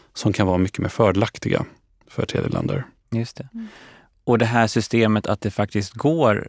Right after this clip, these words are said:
Speaker 2: för E U-länder att bedriva en egen migrationspolitik som det blir i det fallet, visar det på någon form av sårbarhet i E U som system, skulle ni säga?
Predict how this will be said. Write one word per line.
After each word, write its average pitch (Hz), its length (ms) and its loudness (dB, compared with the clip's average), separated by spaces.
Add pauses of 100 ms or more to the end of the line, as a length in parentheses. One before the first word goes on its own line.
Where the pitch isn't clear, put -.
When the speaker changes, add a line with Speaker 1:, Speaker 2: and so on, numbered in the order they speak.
(220)
Speaker 2:
för 110 360 0
E 107 120 2
U-länder 110 540 2
att - 280 -4
bedriva 101 640 2
en 95 180 -4 (120)
egen 104 400 0
migrationspolitik 123 720 -2
som 98 100 -4
det 95 60 0
blir 92 200 -2
i 95 60 -4
det 90 160 -4
fallet, 90 440 -4 (460)
visar 104 360 0
det 120 260 2
på 139 120 -2
någon 135 140 2
form 95 240 2
av 95 120 0
sårbarhet 98 760 0
i 92 300 -4 (200)
E 92 300 0
U 92 220 2
som 92 540 0
system, - 720 -2 (140)
skulle - 280 -6
ni 107 80 -6
säga? - 340 -2